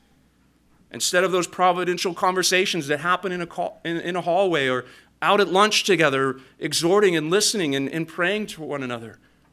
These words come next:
or as a follow-up from this day of catching briefly, saying, "Hey, let's grab breakfast later this week and let's talk more." If we fail at this point, then we fail every other point down the road because we've missed out on being able to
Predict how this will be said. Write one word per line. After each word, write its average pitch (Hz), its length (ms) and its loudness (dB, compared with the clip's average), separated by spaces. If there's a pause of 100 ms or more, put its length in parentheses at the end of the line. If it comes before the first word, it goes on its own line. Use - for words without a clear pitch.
(120)
or 170 200 -2
as 175 100 -2
a 180 60 -2
follow-up 196 500 4
from 185 160 -2
this 190 220 2
day 185 240 2
of 175 180 -2
catching 190 380 -2
briefly, 185 400 -6
saying, 170 180 -2
"Hey, 180 240 -4
let's 180 180 -4
grab 220 240 -6
breakfast 185 440 -4
later 160 180 -2
this 147 220 -8
week 147 200 -6
and 123 120 -8
let's 147 160 -12
talk 156 260 -8
more." 156 320 -8 (680)
If - 160 -16
we 165 80 -2
fail 202 580 2
at 120 220 -4
this 208 240 2
point, - 480 -10 (1000)
then 131 120 -6
we 151 80 -2
fail 175 400 2
every 170 260 0
other 160 160 0
point 151 320 -8
down 156 200 -4
the 131 60 -6
road 165 200 -4
because 135 260 -12
we've 135 160 -8
missed 147 480 -6
out 156 320 -6
on 135 160 -10
being 139 360 -6
able 147 380 -4
to 110 380 -10